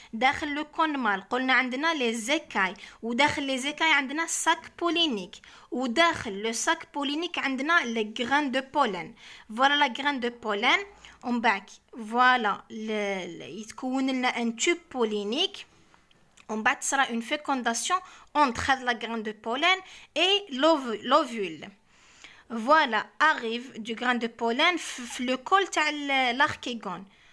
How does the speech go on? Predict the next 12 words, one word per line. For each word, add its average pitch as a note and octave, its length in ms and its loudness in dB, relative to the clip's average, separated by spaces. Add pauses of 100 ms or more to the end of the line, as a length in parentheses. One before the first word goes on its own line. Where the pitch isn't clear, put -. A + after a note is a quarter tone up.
(120)
Voilà, B3 360 4
هذا C#4 300 -2
le C#4+ 140 -4
grain A#3+ 260 -4
de B3+ 160 -4
pollen, A#3+ 540 -2 (360)
راهو C4 440 4
في - 180 -8
le B3 100 -2
col D#4+ 240 -2
تاع C#4+ 160 0
l'archégone. A#3 800 0